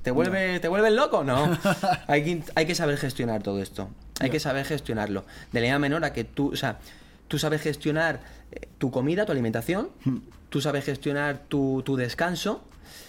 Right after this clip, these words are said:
Speaker 1: tú tienes que saber gestionar todos estos problemas mentales, y yo hubo una etapa que no lo supe gestionar.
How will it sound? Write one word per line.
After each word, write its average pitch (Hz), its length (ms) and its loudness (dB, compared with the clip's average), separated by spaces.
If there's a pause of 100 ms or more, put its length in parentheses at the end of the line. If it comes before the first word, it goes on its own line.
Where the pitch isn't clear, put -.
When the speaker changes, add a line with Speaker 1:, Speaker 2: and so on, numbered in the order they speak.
(360)
Speaker 1:
tú 147 100 2
tienes 160 220 -2
que 160 80 -2
saber 147 240 0
gestionar 151 560 -2
todos 139 180 0
estos 147 200 -4
problemas 120 420 0
mentales, 165 640 0
y 151 140 2
yo 185 140 0
hubo 202 140 0
una 190 180 -2
etapa 208 320 0
que 170 120 -4
no 147 80 -2
lo 139 100 -2
supe 131 240 -4
gestionar. 92 480 -6